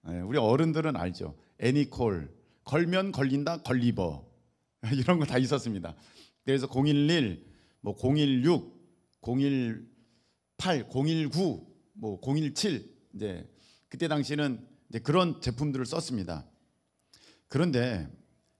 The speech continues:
이 패러다임 시프트를 갖고 온 사람이 있습니다. 누구냐면은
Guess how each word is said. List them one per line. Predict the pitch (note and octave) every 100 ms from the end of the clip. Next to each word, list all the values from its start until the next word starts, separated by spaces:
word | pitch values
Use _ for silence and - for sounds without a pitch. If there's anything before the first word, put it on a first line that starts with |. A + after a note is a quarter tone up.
| -
이 | C3
패러다임 | C3 G3+ G#3+ G#3 G3+
시프트를 | - - D#3+ D3+
갖고 | C3 G2+ B2
온 | B2
사람이 | A#2 A#2 G#2
있습니다. | - D#2+ C2 B1 - _ _ _ _ _ _ _ _ _ -
누구냐면은 | A2 A2 A2+ G#2 G2 B2+ E3+